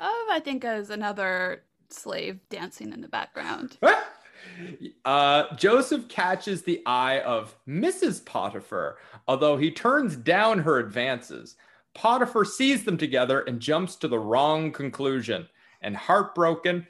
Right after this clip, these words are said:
Speaker 2: heartbroken, he just got cuckolded by Jacob.
Speaker 1: <laughs>
Speaker 2: You know, cuck Potiphar. So he's heartbroken, and he throws Joseph in jail, and Joseph laments his situation.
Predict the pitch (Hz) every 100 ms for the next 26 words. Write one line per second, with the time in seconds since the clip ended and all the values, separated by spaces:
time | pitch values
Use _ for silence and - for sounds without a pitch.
0 | _ - 262 330 320 135 123 117 147 147
1 | - - 349 359 - 330 302 - - 320
2 | 320 214 151 117 117 156 160 - - -
3 | - - - - - - 762 - - _
4 | _ _ _ _ 302 240 - - - 139
5 | 131 - - 139 113 131 - 214 233 233
6 | - - - 165 151 - - 226 180 190
7 | 190 175 185 180 170 _ 139 123 190 196
8 | 196 - 160 143 - - 113 107 156 151
9 | 147 147 143 - - 127 175 185 175 165
10 | 143 139 135 170 262 277 - - 165 151
11 | 151 131 143 120 92 - 92 95